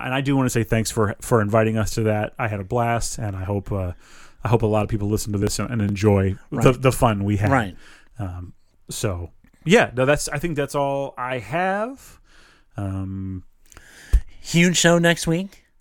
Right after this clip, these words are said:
Speaker 1: Yeah.
Speaker 2: Hu-, and,
Speaker 1: We can't say
Speaker 2: and,
Speaker 1: anything.
Speaker 2: and not really gonna, yeah, we'll tease it, but
Speaker 1: Yep.
Speaker 2: the next two weeks are, we, we, we do,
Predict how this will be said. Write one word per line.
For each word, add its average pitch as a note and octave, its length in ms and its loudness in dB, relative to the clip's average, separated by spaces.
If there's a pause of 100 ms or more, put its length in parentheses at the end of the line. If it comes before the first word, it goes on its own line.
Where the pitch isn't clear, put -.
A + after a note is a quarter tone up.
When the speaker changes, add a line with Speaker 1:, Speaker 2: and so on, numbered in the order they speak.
(600)
Speaker 1:
Yeah. F#2+ 200 -6 (840)
Speaker 2:
Hu-, D3 240 0
and, D3+ 280 4
Speaker 1:
We C3 60 2
can't B2+ 140 0
say D3+ 100 2
Speaker 2:
and, B2+ 100 2
Speaker 1:
anything. E3+ 160 0
Speaker 2:
and D#3+ 80 4
not D#3 280 6
really F#3 240 2
gonna, F#3 300 2 (360)
yeah, C#3 260 0
we'll D#3+ 240 2
tease E3+ 340 2
it, F3 240 -2
but E3 220 4
Speaker 1:
Yep. C#3+ 80 -4
Speaker 2:
the D3+ 80 4
next D3+ 260 2
two E3+ 140 2
weeks E3 260 -2
are, D#3 80 0
we, D3+ 560 -2
we, C#3+ 200 -6
we D#3+ 180 4
do, D3 320 -2